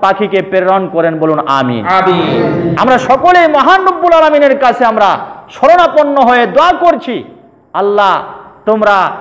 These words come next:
Speaker 1: আল্লাহ তুমি আমাদের এই বাবরি মসজিদকে হেফাজত করো।
Speaker 2: আমিন।
Speaker 1: আমাদের মসজিদকে তুমি রক্ষা করো। আমাদের মসজিদ, আমাদের বাবরি মসজিদ, এই মসজিদ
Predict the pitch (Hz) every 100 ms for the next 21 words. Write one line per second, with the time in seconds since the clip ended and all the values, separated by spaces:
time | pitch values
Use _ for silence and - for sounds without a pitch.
0 | - - - _ - 208 240 226 233 247
1 | 233 214 208 208 196 190 160 208 190 208
2 | 202 202 - 190 190 180 165 165 165 139
3 | 127 - 113 - 156 185 202 185 139 -
4 | - 180 208 202 196 240 - 311 247 247
5 | 208 196 180 156 165 139 101 - - -
6 | _ - - - - - - - - -
7 | - 143 175 180 180 208 208 - 202 -
8 | - - - - - - - 196 202 208
9 | 165 214 196 214 214 226 220 220 196 -
10 | - - - - _ _ _ _ _ -
11 | - - 190 254 254 285 285 294 294